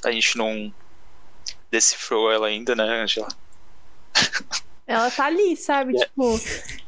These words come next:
Speaker 1: Ela
Speaker 2: já
Speaker 1: tá ali.
Speaker 2: mudou o estilo da música.
Speaker 1: E
Speaker 2: É.
Speaker 1: acho que essa foi a que a gente mais gostou de fazer, tipo, porque <laughs> foi meio que a única, assim, que a gente trabalhou real,
Speaker 2: Foi,
Speaker 1: né?
Speaker 2: é, foi,
Speaker 1: Pensando
Speaker 2: foi a mais
Speaker 1: e tal.
Speaker 2: completa, né?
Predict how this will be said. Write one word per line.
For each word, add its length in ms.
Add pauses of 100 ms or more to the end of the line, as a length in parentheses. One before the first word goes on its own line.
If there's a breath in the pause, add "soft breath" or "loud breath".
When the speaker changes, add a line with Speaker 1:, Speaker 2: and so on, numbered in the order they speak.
(160)
Speaker 1:
Ela 180
Speaker 2:
já 80
Speaker 1:
tá 60
ali. 40
Speaker 2:
mudou 680
o 60
estilo 760
da 120
música. 840 (2500 loud breath)
Speaker 1:
E 420
Speaker 2:
É. 40
Speaker 1:
acho 180
que 60
essa 120
foi 260
a 40
que 100
a 60
gente 240
mais 220
gostou 260
de 100
fazer, 480
tipo, 280
porque 720 (500)
<laughs> 400
foi 460 (100)
meio 160
que 100
a 80
única, 280
assim, 160
que 100
a 20
gente 160
trabalhou 440
real, 340
Speaker 2:
Foi, 100
Speaker 1:
né? 80 (200)
Speaker 2:
é, 40
foi, 260
Speaker 1:
Pensando 280
Speaker 2:
foi 80
a 40
mais 200
Speaker 1:
e 60
tal. 240
Speaker 2:
completa, 420
né? 340